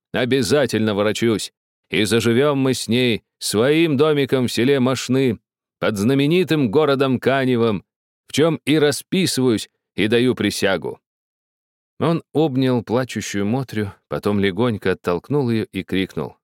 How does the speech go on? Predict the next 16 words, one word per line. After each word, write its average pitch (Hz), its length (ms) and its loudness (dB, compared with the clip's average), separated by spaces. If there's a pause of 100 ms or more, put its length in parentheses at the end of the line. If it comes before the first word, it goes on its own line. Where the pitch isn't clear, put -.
(240)
«По 180 240 0
тачанкам! 123 960 0 (240)
Трогай!» 117 680 0 (760)
Бойцы 104 400 -2
бросились 147 500 -2
к - 60 -20
тачанкам. 107 640 -4 (600)
Под 85 200 -2
свист 147 320 -2
и 127 80 0
пение 127 360 0
яблочка 113 680 -2 (140)
тачанки 107 480 -2
вылетели 110 540 -2
со 98 160 -4
двора 104 440 -2